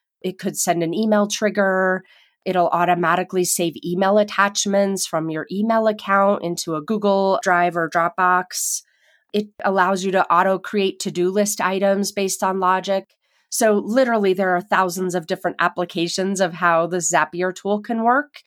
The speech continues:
And so for you, think about what is it that you're doing that's repeatable, that can be automated, and, uh, look into the Zapier tool to see if they've got connectors between the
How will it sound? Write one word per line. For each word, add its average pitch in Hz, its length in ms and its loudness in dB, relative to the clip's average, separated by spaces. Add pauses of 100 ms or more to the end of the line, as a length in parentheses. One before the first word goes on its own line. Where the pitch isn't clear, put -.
(340)
And 208 140 2
so 208 160 0
for 214 180 0
you, 220 380 0
think 214 340 -4
about 175 480 0
what 214 200 2
is 214 160 0
it 208 140 -2
that 185 240 0
you're 185 120 0
doing 180 400 0
that's - 460 -2 (420)
repeatable, 208 1000 0
that 185 280 0
can 185 300 -2
be 185 220 -6
automated, 220 760 0 (360)
and, 190 500 2
uh, 175 160 4
look 202 300 -2
into 208 340 0
the 190 100 0
Zapier 175 520 0
tool 180 240 -4
to 170 100 -2
see 180 420 -2
if 175 140 -4
they've 170 200 -2
got - 220 0
connectors 170 640 -2
between 165 380 -2
the 160 240 0